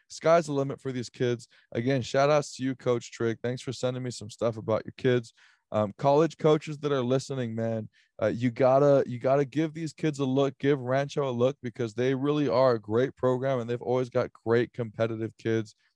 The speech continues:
Last team I wanna talk about is Scottsdale Christian. Uh, they competed against some really, really tough teams.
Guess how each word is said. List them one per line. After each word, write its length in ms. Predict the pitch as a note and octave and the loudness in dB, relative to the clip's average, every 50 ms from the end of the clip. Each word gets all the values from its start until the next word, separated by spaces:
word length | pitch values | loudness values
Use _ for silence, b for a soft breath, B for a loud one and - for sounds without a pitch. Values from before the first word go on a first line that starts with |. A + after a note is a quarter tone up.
| _ _ _ _ _ _ _ - | _ _ _ _ _ _ _ 0
Last 420 | A#2 B2+ C#3 D#3 F3 F3+ - - | 2 4 6 6 4 2 0 -2
team 220 | - F3 F#3 F#3 | -2 -2 -2 0
I 20 | F3+ | 0
wanna 200 | E3+ D#3+ D#3 C#3 | 0 0 -2 -2
talk 260 | - C#3 B2 C3+ - | 0 0 0 0 0
about 180 | C3+ C#3 A2+ E2+ | -2 -2 -2 -2
is 160 | A2+ - - | -4 -8 -4
Scottsdale 540 | - A#2 A#2 B2+ B2+ - - - C3 B2+ - | 0 2 2 2 2 0 -2 -2 -2 -2 -4
Christian. 540 | - - A#2 A2+ - - - A#2 A2+ A2 - b b b b b b b | -4 -6 -6 -6 -6 -6 -6 -6 -6 -8 -12 b b b b b b b
Uh, 240 | - - A2+ A2+ F2+ A2+ | 0 2 2 2 2 2
they 440 | A2 C3+ D3+ E3 F#3+ G3 F3+ C#3 - | 2 4 4 6 6 4 2 0 -2
competed 520 | - - C3 A#2+ - - D#3+ E3 E3 D3+ | -4 -6 -6 -6 -4 -4 -2 -2 -2 -2
against 320 | C#3+ B2 B2+ B2 A2+ - - | -2 -2 -2 -2 -4 -4 -6
some 300 | - A2 G#2 G#2 F#2+ G2 | -8 -6 -6 -8 -8 -6
really, 420 | G#2+ B2+ C#3 D3+ D#3+ D#3 D3 C3 | -4 -2 2 2 4 4 2 2
really 360 | A#2+ A#2+ B2+ B2 A#2+ A2 G#2 - | 0 0 -2 -2 -2 -2 -4 -6
tough 320 | - - C3 B2 A#2+ - - | -4 0 0 0 0 -2 -8
teams. 440 | - - A#2+ A#2+ A#2+ A#2 A#2 A2+ | -8 -4 -4 -2 -2 -4 -6 -8